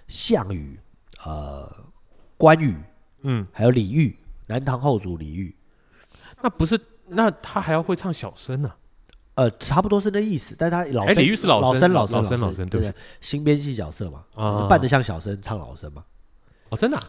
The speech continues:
Speaker 1: 对，是这样啊。老爷其实也是红生啊，就关羽也是红生啊，他也比较靠生行一点，
Speaker 2: 跟项羽也不一样。
Speaker 1: 所以就是生，武生生靠这边一点这样。
Speaker 2: 嗯哼。
Speaker 1: 但第一个版本的好像是，呃，我，好像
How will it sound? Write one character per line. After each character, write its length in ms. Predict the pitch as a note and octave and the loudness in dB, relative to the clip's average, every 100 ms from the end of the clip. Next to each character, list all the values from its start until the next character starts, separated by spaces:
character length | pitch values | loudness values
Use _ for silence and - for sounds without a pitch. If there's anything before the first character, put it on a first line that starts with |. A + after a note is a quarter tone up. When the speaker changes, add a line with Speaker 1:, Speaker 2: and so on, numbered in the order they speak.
| - | -8
Speaker 1:
对， 140 | A2 | -6
是 180 | F2+ - | -4 -2
这 100 | A#2+ | -2
样 80 | G2+ | 0
啊。 100 | - | 4
老 220 | G3+ C3 | 6 8
爷 180 | A#2+ D3 | 6 4
其 140 | F3 D#3+ | 4 2
实 100 | D#3+ | 2
也 80 | |
是 80 | B2 | 2
红 260 | D3+ G#2+ A2+ | 2 -2 -4
生 220 | B2 A#2 | -2 0
啊， 80 | A#2+ | 0
就 100 | D#3+ | 0
关 220 | F3 E3+ | 2 2
羽 60 | C3 | 2
也 80 | |
是 100 | G#2 | -2
红 180 | A#2+ F#2+ | -4 -6
生 200 | F#2+ G#2+ | -6 -4
啊， 60 | G#2 | -2
他 40 | |
也 60 | C#3+ | -2
比 100 | B2 | -2
较 80 | B2+ | -2
靠 240 | - B2 | 0 0
生 80 | C#3+ | 2
行 100 | B2 | 4
一 20 | |
点， 0 | |
Speaker 2:
跟 100 | E3 | 2
项 100 | A#2 | 2
羽 80 | G#2 | 0
也 80 | F#2+ | -2
不 160 | B2 | -4
一 120 | G#2 | -4
样。 100 | G2 | -2
Speaker 1:
所 60 | G2 | 2
以 20 | |
就 80 | D#3+ | 6
是 140 | F3 D#3+ | 6 4
生， 280 | - D#3+ | 2 2
武 200 | D#3+ C3+ | 2 -2
生 200 | B2+ G3+ | 2 2
生 220 | G#3 G3 F#3+ | 2 0 -2
靠 220 | F#3 - D#3 | -2 -2 -2
这 80 | |
边 120 | C#3+ C#3 | -2 -6
一 40 | |
点 200 | C3 F#2+ - | -6 -10 -10
这 60 | |
样。 100 | F2 B2 | -12 -4
Speaker 2:
嗯 240 | C3+ D3 | -2 2
哼。 40 | |
Speaker 1:
但 160 | C#3+ A#3 | 6 6
第 140 | B3+ | 6
一 40 | B3+ | 8
个 80 | G#3+ | 8
版 220 | D#3 D#3 | 8 8
本 160 | D3+ | 6
的 140 | B2 A#2+ | 6 4
好 120 | A2 | 2
像 220 | G#2 D#3 | 2 2
是， 340 | C#3+ D#3 C#3+ B2+ - - _ | 2 2 4 2 -2 -20 _
呃， 260 | A2+ A2+ G#2+ | -4 -2 -2
我， 180 | G#2+ A2 A#2 | -4 -6 -6
好 120 | B2+ | -4
像 240 | B2+ F#3+ | -2 -4